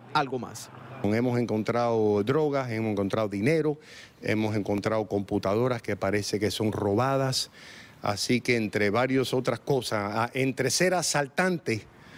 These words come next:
Speaker 2: también estaba envuelto en otros crímenes.
Speaker 1: Según las autoridades, la víctima en este caso es una menor de edad.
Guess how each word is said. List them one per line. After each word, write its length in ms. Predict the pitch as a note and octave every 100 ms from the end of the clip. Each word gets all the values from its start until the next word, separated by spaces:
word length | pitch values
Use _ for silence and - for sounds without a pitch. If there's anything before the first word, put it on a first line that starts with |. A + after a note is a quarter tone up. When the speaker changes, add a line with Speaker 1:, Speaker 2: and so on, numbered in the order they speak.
| - - -
Speaker 2:
también 380 | A#2 B2 C#3+ D3
estaba 340 | C3 D3 D3
envuelto 480 | C3+ A#2+ C#3+ C#3 C3
en 80 | C3
otros 320 | D#3+ F#3 E3+
crímenes. 580 | - F#3 D#3 C#3+ D3 D#3 - -
Speaker 1:
Según 340 | - C#3+ D3+
las 180 | D3+ D3+
autoridades, 680 | C3+ B2+ D#3 C3+ D3 D3+ D#3
la 180 | C3+
víctima 320 | C3+ D3+ E3+ D#3+
en 120 | D3+
este 220 | D#3+ E3
caso 420 | D#3+ D#3+ E3+ D3 -
es 160 | D#3
una 220 | F#3+ F#3+
menor 300 | F3+ D#3 C3+
de 80 | C3+
edad. 200 | B2+ A2